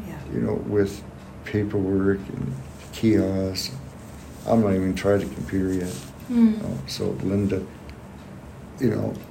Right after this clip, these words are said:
Speaker 2: "Have you, do you know how to text yet?" "I don't even wanna know yet."
Speaker 3: Mm-hmm.
Speaker 2: So,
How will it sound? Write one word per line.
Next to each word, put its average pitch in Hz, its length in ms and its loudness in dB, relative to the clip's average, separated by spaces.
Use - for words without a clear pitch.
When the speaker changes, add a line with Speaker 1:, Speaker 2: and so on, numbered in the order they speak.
Speaker 2:
"Have 98 160 2
you, 101 80 2
do 101 220 -2
you 110 60 10
know 107 100 6
how 110 80 6
to 107 60 6
text 117 380 6
yet?" 120 160 6
"I 95 100 -2
don't 95 280 4
even 104 140 4
wanna 110 220 4
know 113 240 8
yet." - 220 0
Speaker 3:
Mm-hmm. 233 200 10
Speaker 2:
So, 208 340 4